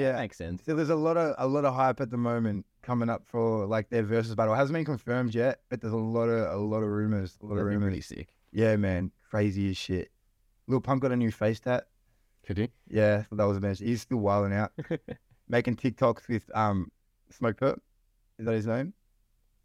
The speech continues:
Speaker 1: <laughs> No, no, no. Let me, um, let me check what else we got, bro, before we bring on the guest.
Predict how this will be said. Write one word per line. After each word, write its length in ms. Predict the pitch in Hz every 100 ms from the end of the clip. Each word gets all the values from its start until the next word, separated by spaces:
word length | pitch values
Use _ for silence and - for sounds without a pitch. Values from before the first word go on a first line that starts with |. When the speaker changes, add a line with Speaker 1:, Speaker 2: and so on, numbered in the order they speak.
| _ _ -
Speaker 1:
<laughs> 1200 | 165 196 220 247 247 262 262 269 240 226 226 233 - _ _ _ _ _ _ - - _ _ _ _ - - 127
No, 80 |
no, 380 | 139 139 131 120 -
no. 80 | 131
Let 100 | 151
me, 100 | 143
um, 340 | 139 131 -
let 100 | 123
me 60 | 139
check 260 | - 151 117
what 100 | 107
else 200 | 113 -
we 80 | 117
got, 220 | 107 85
bro, 220 | 101 104
before 320 | 110 113 -
we 80 | 104
bring 160 | 98 107
on 100 | 104
the 60 | 98
guest. 380 | 101 98 -